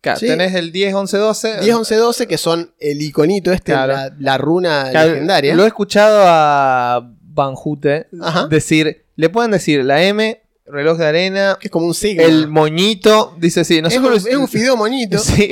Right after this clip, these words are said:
Speaker 1: o sea, díganle como quieran.
Speaker 2: Díganle como quieran. Es una runa, para mí es una
Speaker 1: Sí.
Speaker 2: runa, es la única que es una runa de las
Speaker 1: Bien.
Speaker 2: otras, así que yo le voy a decir la runa.
Speaker 1: Claro. Y ese es un éxito legendario.
Speaker 2: Si te sale eso, es un éxito legendario, exactamente, que es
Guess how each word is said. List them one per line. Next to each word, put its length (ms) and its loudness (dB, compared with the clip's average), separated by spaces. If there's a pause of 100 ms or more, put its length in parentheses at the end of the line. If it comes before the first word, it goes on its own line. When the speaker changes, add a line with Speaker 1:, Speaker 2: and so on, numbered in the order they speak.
Speaker 1:
o 40 -8
sea, 400 0
díganle 500 -2
como 160 0
quieran. 280 0
Speaker 2:
Díganle 240 2
como 140 0
quieran. 280 -2
Es 180 2
una 140 4
runa, 360 0
para 140 0
mí 60 4
es 60 4
una 100 2
Speaker 1:
Sí. 60 0
Speaker 2:
runa, 180 0
es 60 -2
la 100 2
única 160 -2
que 60 -4
es 60 -2
una 140 0
runa 340 -2
de 60 0
las 120 0
Speaker 1:
Bien. 120 2
Speaker 2:
otras, 240 -8
así 240 -12
que 100 -10
yo 120 -8
le 60 -2
voy 0 -
a 80 -2
decir 120 -8
la 160 -6
runa. 140 -6 (140)
Speaker 1:
Claro. 40 -16 (160)
Y 140 -2
ese 160 0
es 40 2
un 100 0
éxito 280 0
legendario. 380 -4
Speaker 2:
Si 100 -2
te 120 -2
sale 300 -4
eso, 300 -6
es 140 -4
un 120 -2
éxito 300 -4
legendario, 480 -6
exactamente, 600 -8
que 260 -2
es 220 -8